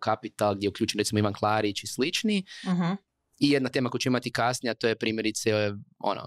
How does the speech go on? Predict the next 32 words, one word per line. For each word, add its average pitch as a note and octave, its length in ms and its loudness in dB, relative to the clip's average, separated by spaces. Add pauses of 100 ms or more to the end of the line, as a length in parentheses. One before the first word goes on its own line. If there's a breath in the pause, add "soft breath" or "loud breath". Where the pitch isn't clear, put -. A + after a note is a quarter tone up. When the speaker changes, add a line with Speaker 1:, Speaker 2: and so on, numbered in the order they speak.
(140)
Speaker 1:
ljudi B2 300 4
koji, C3 540 2 (300 loud breath)
uh, - 80 -4 (220)
egzitaju C3+ 420 0
svoje C3 140 -2
velike C3 200 0
tehnološke B2 460 -2
firme, D#3+ 380 2 (120)
pa A#2+ 400 4
uđu C#3 300 2
u B2+ 120 4
V C3+ 220 4
C, G#3 220 -2
pa F#3 160 0
čak G3 220 -2
uđu F#3+ 200 0
i F3 40 6
u E3+ 60 2
politiku, A#2 460 0
ali A#2 100 2
opet, G#2+ 260 -8
spoiler - 600 -2
za - 120 -4
HEP. A#3 160 0 (420)
Speaker 2:
<laughs> - 360 -10
Polako, F#3 360 2
polako, D#3+ 320 -2
Ivane, D#3 280 -6
doći D#3+ 260 -6
ćemo C#3+ 220 -6
do D#3 140 -6
kraja D3 400 0